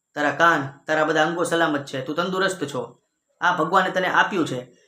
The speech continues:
ઘણા વ્યક્તિઓ એવા છે કે જેના માટે ઝંખે છે,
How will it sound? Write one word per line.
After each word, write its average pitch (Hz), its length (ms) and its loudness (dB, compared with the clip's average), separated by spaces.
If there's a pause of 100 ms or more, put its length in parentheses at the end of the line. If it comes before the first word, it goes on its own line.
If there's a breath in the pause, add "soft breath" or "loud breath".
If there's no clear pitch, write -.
(160 soft breath)
ઘણા 190 200 2
વ્યક્તિઓ 202 340 -2
એવા 208 180 6
છે 202 120 0
કે 196 100 -2
જેના 202 220 0
માટે 196 220 -2
ઝંખે 202 340 2
છે, 127 280 -4